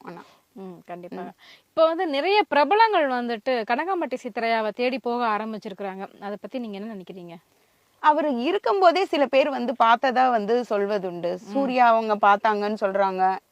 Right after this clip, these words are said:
Speaker 1: இல்ல, எங்க பிரதரே சொல்லியிருக்காங்க, அவங்க வந்து பார்த்துட்டு அந்த ரோடு போடுறதுக்கெல்லாம் அவங்க கொஞ்சம் செலவு பண்ணாங்கன்னு சொல்றது, சொல்றாங்க. அப்ப அந்த காலகட்டத்துல. அப்ப அந்த மாதிரி நிறைய பேர் பார்த்த அனுபவம் தானே, அப்படியே அது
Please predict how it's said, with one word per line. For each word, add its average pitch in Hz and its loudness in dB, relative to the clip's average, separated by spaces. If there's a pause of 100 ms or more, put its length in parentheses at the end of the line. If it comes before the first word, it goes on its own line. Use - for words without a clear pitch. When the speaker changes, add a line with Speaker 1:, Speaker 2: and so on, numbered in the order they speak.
(140)
Speaker 1:
இல்ல, 320 -6
எங்க 220 2
பிரதரே 233 6
சொல்லியிருக்காங்க, 220 2
அவங்க 196 0
வந்து 202 0
பார்த்துட்டு 202 4 (400)
அந்த 247 2
ரோடு 294 12
போடுறதுக்கெல்லாம் 247 4
அவங்க 240 0
கொஞ்சம் 190 0
செலவு 226 4
பண்ணாங்கன்னு 202 2
சொல்றது, 185 0
சொல்றாங்க. 180 0 (720)
அப்ப 202 2
அந்த 196 4
காலகட்டத்துல. 196 4 (500)
அப்ப 269 4
அந்த 277 4
மாதிரி 294 -2
நிறைய 294 2
பேர் 330 -2
பார்த்த 320 6
அனுபவம் 240 2
தானே, 214 4
அப்படியே 220 4
அது 294 2